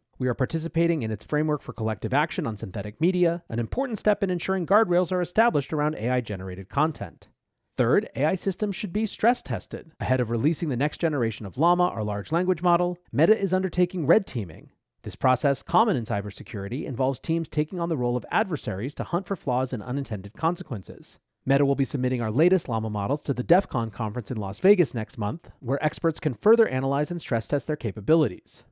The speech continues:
A mistaken assumption is that releasing source code or model weights makes systems more vulnerable.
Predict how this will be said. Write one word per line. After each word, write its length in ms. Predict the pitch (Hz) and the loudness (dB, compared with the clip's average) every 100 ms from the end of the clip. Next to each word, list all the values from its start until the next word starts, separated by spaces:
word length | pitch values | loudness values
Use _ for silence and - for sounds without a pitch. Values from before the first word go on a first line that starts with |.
| _ | _
A 40 | 127 | -2
mistaken 480 | 135 - 285 320 311 | -2 4 4 4 -4
assumption 500 | - 262 262 - 107 | 0 -2 -2 -4 -6
is 120 | 101 | -4
that 120 | 139 | -2
releasing 380 | 143 208 - 240 | 2 0 0 -8
source 320 | - 233 226 | 0 0 0
code 220 | - 131 | 0 0
or 60 | 123 | 2
model 340 | 165 247 135 | 2 2 2
weights 260 | 117 135 - | 0 -2 -2
makes 240 | 139 - | -4 -2
systems 400 | 131 - 156 139 | -8 -6 -6 -6
more 160 | 104 98 | -8 -2
vulnerable. 560 | 151 196 110 87 - | 0 2 0 -4 -16